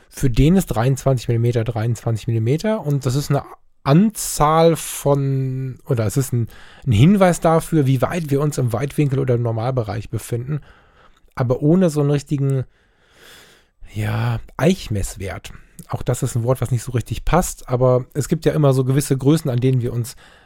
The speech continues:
festhalten, an denen wir Dinge messen. Und in der analogen Fotografie oder auch in der Kleinbild- beziehungsweise Vollformatfotografie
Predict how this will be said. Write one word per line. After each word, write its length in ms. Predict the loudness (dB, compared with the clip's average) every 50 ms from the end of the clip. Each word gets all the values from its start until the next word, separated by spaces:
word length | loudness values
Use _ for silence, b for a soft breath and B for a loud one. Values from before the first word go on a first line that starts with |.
| b b
festhalten, 540 | -6 0 2 2 2 2 4 2 2 2 2
an 80 | 0
denen 220 | 2 2 2 2 2
wir 120 | 0 0
Dinge 180 | 0 0 -2 0
messen. 460 | 0 0 -2 -2 -2 -4 -6 -6 B B B B B B
Und 320 | 0 0 2 0 0 -4 _ _ _ _ _ _ _ _
in 160 | -6 -4 -4 -4
der 220 | -4 -8 -10 -12 _ -10
analogen 440 | -6 -4 -2 0 0 0 -2 -2
Fotografie 840 | -6 -8 -6 -4 -4 -4 -2 -2 -2 -4 -4 -4 -6 -6 -4 -4 -6
oder 260 | -8 -6 -6 -6 -8
auch 140 | -8 -6 -6
in 120 | -6 -4
der 220 | -4 -6 -8 -8 -8
Kleinbild- 400 | -6 -2 -2 0 0 0 -2 -2
beziehungsweise 440 | -4 -4 -2 -2 -2 0 0 -2
Vollformatfotografie 1160 | 0 0 0 0 0 0 -2 -2 -2 -4 -6 -8 -8 -6 -6 -6 -6 -8 -6 -4 -4 -4 -4